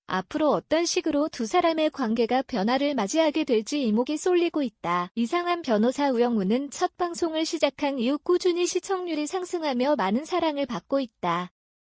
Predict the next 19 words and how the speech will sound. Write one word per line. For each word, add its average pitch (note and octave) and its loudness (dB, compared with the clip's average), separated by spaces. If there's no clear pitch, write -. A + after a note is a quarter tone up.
특히 F4+ 0
작품의 D#4 -2
주요 C4 0
등장인물들뿐 C#4 0
아니라 G#3+ 0
우영우 D4+ 0
친엄마의 D#4 -2
정체, C#4 0
태수미, C#4 -2
진경와 C4 0
한선영, D4+ 0
백지원, G#3+ 0
우광호, A3+ 2
전배수 B3+ 0
사이 F#4 2
얽혀있는 D#4 0
과거와 A3+ 2
비밀 A3+ 0
등에도 A#3 0